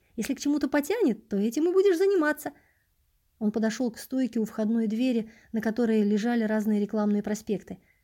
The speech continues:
«Вот, например, сегодня ночью проводят автошоу. Если ты не помнишь, по городу у нас авто не ездит, все перевозки осуществляют роботы-вертолеты. А вот по ночам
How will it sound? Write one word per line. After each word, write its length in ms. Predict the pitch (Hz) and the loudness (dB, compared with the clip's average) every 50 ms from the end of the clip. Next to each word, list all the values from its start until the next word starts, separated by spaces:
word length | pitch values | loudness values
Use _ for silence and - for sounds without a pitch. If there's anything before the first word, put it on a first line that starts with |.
| _ _ _ _ _ - | _ _ _ _ _ -2
«Вот, 360 | 339 359 370 370 370 - - _ | 4 4 4 4 4 0 -6 _
например, 420 | 320 277 - 294 254 254 247 247 - - _ _ _ | -2 0 2 2 2 2 0 -2 -6 -16 _ _ _
сегодня 340 | - - 269 285 254 269 262 | -6 0 2 4 4 6 4
ночью 280 | 285 339 339 - 254 | 4 2 2 0 0
проводят 460 | - 240 220 220 254 262 262 254 - _ _ - | 2 2 2 4 2 2 2 -2 -4 _ _ -8
автошоу. 680 | 254 - - 285 - - 330 311 262 202 180 180 - _ _ _ _ _ _ _ | -8 -4 -4 -4 -2 0 2 4 4 4 2 0 -6 _ _ _ _ _ _ _
Если 540 | 214 190 208 226 240 240 233 - 240 233 220 | -6 -4 0 0 0 0 0 0 0 -2 0
ты 180 | 226 262 262 | 2 2 2
не 120 | 240 247 240 | 2 2 2
помнишь, 400 | 320 359 392 330 240 208 - - | 2 2 2 2 2 0 -2 -2
по 140 | - 214 | -2 -2
городу 340 | 202 202 202 214 247 233 277 | 0 2 0 0 2 0 0
у 40 | 294 | 0
нас 300 | 269 262 269 285 285 - | 0 0 0 -2 -4 -4
авто 260 | - 247 - - 269 269 | -6 -6 -4 0 0 2
не 220 | 277 254 233 247 | 2 2 2 2
ездит, 340 | 320 392 359 254 208 - - - - _ | 2 2 2 0 -2 -4 -8 -20 -20 _
все 140 | - - 247 | -6 -4 -2
перевозки 440 | 220 240 226 214 254 339 339 - 277 | 2 2 2 2 2 0 0 -2 -6
осуществляют 680 | - - 214 - 233 - - 226 226 302 359 339 - - | -6 -6 -6 -8 -8 -6 -4 -2 0 0 0 0 0 -2
роботы-вертолеты. 920 | 247 226 269 320 339 - 208 202 196 190 190 185 185 202 247 247 277 262 - _ _ _ _ _ | -2 0 0 0 0 0 -2 -2 -2 -2 -2 -2 0 0 0 -2 -4 -8 -8 _ _ _ _ _
А 80 | - 190 | -4 -2
вот 140 | 190 190 196 | -2 -2 -2
по 60 | 196 | -2
ночам 640 | 190 185 185 - - 208 240 311 370 359 277 208 - | -2 -2 -2 -4 -4 -2 -2 0 0 0 -2 -4 -4